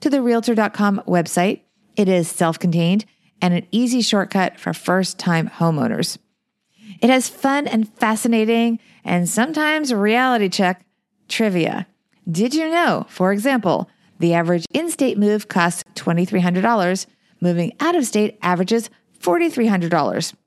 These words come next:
And finally, it cuts through the B S with recurring myths, like the fact that a new home doesn't need to be inspected. It does. Or that you can't buy a home if you have bad credit.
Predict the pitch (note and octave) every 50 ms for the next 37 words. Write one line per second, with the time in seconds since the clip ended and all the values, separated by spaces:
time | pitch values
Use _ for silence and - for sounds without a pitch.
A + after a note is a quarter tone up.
0 | _ _ _ _ _ _ _ _ _ _ _ _ _ _ _ _ - B3+ C4 -
1 | B3 A#3 A3+ A3+ A3+ A3+ A3 A3 G#3+ - _ - G#3+ G#3 - - A#3+ A#3+ A#3+ -
2 | - - G#3+ G#3 G3+ F#3+ - - G3 G3+ F3+ F#3 - - A#3+ A#3+ A#3 G3+ F#3 F#3
3 | F#3 F3+ - - - F#3+ F#3 F3+ F3 - - F#3+ F3+ - G#3+ G#3 G3+ G3 F#3+ G3
4 | F#3+ F#3+ - _ _ _ _ _ _ F3 E3+ F3+ G3+ A3+ A#3 G3+ F3+ - - -
5 | - - - _ _ _ _ _ - B3+ C#4 D4 - - B3 G#3 G#3+ F#3 F#3 F#3+
6 | - - - F#3+ G3+ F#3+ G3 F#3+ F#3+ G3 G3 G3+ F#3+ F#3 F3+ F3 - - E3 E3
7 | E3+ D#3+ E3 F3 - E3+ E3 E3+ F#3 G3 G#3+ G#3+ G3+ - A3+ G#3+ G3+ - E3+ C#3+
8 | - - - _ - F4+ F4 - A3 G3+ G3+ G#3 G#3 - - _ _ _ _ _
9 | _ _ - A3+ A#3 A3 A#3+ - - G3+ G#3+ - C4 C4 A#3 B3 A3+ A3 A3+ B3
10 | C4 A#3+ A3+ A3+ G#3+ - _ _ _ _ - A3 - A3+ G#3 G#3 G3+ F#3+ F#3 -
11 | F#3+ F#3+ F#3+ - - B3+ G#3 D#3 B2+ -